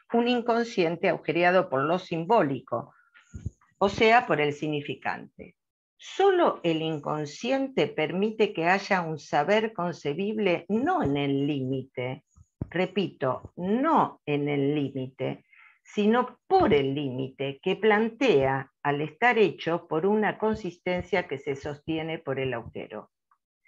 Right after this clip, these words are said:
No habrá más que el inconsciente para dar cuerpo al instinto. Sigo la, la clase del,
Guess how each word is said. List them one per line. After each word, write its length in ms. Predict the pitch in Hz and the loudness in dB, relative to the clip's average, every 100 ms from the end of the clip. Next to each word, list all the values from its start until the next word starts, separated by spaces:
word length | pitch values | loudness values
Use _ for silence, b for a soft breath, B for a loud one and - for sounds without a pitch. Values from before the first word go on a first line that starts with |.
| b b b b - | b b b b -2
No 200 | 240 311 | 4 4
habrá 240 | 277 208 | 6 4
más 320 | 156 180 208 | 4 2 2
que 100 | - | -2
el 80 | 151 | -2
inconsciente 1120 | 208 220 143 143 - 226 240 240 202 151 - _ | -2 0 -2 -2 0 2 0 0 2 2 -2 _
para 240 | 135 135 147 | -4 0 2
dar 240 | 180 196 | 2 0
cuerpo 300 | 180 180 185 | -2 0 0
al 120 | 156 | -2
instinto. 800 | 151 151 - 117 104 - 113 110 | -2 -8 -10 -10 -10 -10 -10 -12
Sigo 460 | - - 277 311 320 | -18 -8 -4 0 2
la, 640 | 214 156 151 147 143 139 | 2 2 4 4 4 2
la 320 | - 156 151 143 | -2 -2 -2 0
clase 500 | 190 202 208 247 220 | 2 4 4 2 4
del, 360 | 151 139 139 | 2 0 -6